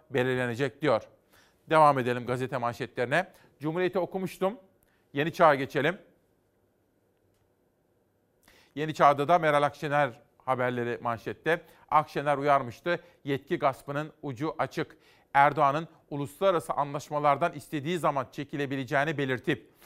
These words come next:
buna Montreux Anlaşması da dahildir diyen Meclis Başkanı Mustafa Şentop'un ifadelerine tepki yağdı. Mustafa Şentop katıldığı canlı yayında, canlı yayın Habertürk'teydi. Cumhurbaşkanı, "Ben Avrupa İnsan Hakları,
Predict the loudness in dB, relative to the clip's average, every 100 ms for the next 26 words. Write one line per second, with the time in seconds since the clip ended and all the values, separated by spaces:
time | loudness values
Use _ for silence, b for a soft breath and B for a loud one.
0 | b b 0 2 2 B B -6 0 0
1 | 0 -4 -2 -2 -2 -6 -6 -10 -6 -4
2 | 0 4 6 4 0 -4 -4 0 0 -2
3 | b b -8 -6 -8 -4 -4 -4 -8 -6
4 | -8 -8 -8 -6 -6 -6 -6 -10 -12 -2
5 | 0 0 -2 0 -2 -4 b _ -6 -4
6 | 2 6 6 4 -6 _ b b b -10
7 | -6 -4 -2 -4 -2 -2 -2 b b -2
8 | -2 -4 -4 -4 0 -2 2 2 2 0
9 | -2 -2 -2 -2 -2 -2 2 4 4 2
10 | -8 -6 -4 -6 -8 _ _ b b -10
11 | -6 0 0 0 -4 -2 -4 b b b
12 | _ 2 4 4 -2 4 4 4 -2 -4
13 | -4 0 2 2 0 0 0